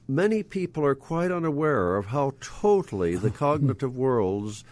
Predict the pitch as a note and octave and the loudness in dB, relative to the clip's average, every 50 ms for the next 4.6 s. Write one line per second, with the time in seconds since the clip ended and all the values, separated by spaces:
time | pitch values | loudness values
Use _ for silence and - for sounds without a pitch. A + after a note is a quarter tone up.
0 | - - - - - A#2 A#2 A2+ - C3+ C#3 D#3 F3 E3+ E3 D#3+ D3+ B2 C#3+ C#3 | -20 -20 -20 -10 0 2 2 2 4 4 4 4 4 4 4 4 2 4 2 0
1 | C3 A#2+ - C3 A2+ C3 C3 B2+ B2+ C3 C3+ C3+ C3 A#2+ A2+ G#2+ A2 G#2 - B2+ | -2 -2 -4 -4 0 2 2 2 2 2 2 0 0 0 0 0 -2 -2 0 -2
2 | B2 A#2+ B2+ C#3 C#3+ C3 B2 C3+ C3 B2+ A#2+ - - C3+ A#2+ - - - C#3 B2+ | 0 2 2 2 2 0 0 -2 -2 -2 -4 -2 -4 -4 -4 -4 -6 -4 -2 -2
3 | A#2+ A#2 A2+ G#2+ A2+ B2+ B2 C3+ C3 A#2 A#2 A#2+ B2+ C3+ C3 - - A#2 G#2 A#2 | 0 0 -2 -2 -2 -2 -2 -4 -4 -4 -2 -2 0 0 -2 -2 -4 -2 0 0
4 | A#2 A2+ G#2+ G#2 A#2+ A#2+ - - D#2+ - - | 0 0 0 -2 -4 -4 -4 -8 -12 -12 -12